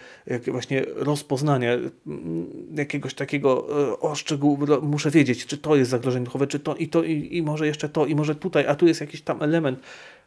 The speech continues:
Nie, tak ani apostołowie, ani w ogóle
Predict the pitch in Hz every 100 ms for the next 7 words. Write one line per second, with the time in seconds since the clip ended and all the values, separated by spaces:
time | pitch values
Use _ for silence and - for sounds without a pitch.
0 | - 139 104 - _ - - 147 147 -
1 | - - - - 139 160 147 - 135 127
2 | - 139 165 139 - _ _ _ _ 143
3 | 143 143 - - - 135 143 120 107